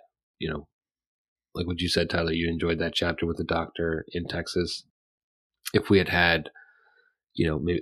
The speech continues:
a family in Aurora, you know, or, you know, someone in Atlanta as they're, like, you know, going into a house, or even, like, getting the perspective of, of someone who's a neighbor of that guy, of, um, the guy in Denver, right, who's seeing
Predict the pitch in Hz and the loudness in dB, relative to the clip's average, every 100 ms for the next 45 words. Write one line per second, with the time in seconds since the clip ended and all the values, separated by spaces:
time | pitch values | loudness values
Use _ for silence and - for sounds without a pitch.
0 | - 80 98 95 87 85 80 76 - - | -2 -4 0 2 2 2 0 -4 -8 -6
1 | 85 82 85 82 80 76 - 78 78 - | -2 2 2 2 0 -2 -4 -2 -2 -2
2 | 80 - 80 78 - 87 82 82 80 73 | -2 -4 -4 -4 -2 -2 -2 -2 -2 -2
3 | 82 82 80 82 80 82 80 78 80 76 | -2 -2 -2 -2 -2 -2 0 0 -2 -4
4 | 82 76 76 - - 85 80 78 80 85 | -6 -6 -8 -6 -4 -2 -2 -2 -2 -2
5 | 80 78 - - 110 117 123 113 101 87 | -2 -4 -6 -2 4 6 8 6 4 2
6 | - - - - _ 113 113 107 101 - | -6 -20 -20 -20 _ 10 10 8 6 6
7 | 101 101 95 90 - - 101 - 101 98 | 8 8 8 4 2 0 2 4 6 8
8 | 98 90 87 85 87 87 82 - 85 82 | 6 6 4 2 2 2 2 0 -4 -2
9 | 82 - 82 80 82 80 - - 80 78 | -2 -2 -2 -2 -4 -4 -6 -6 -4 -6
10 | 76 80 85 82 82 - 82 82 82 90 | -6 -4 0 0 -2 -2 -4 -4 -2 -2
11 | 82 78 80 80 85 - 90 - 95 92 | 0 0 0 -2 -4 -2 -2 0 2 2
12 | 85 | 0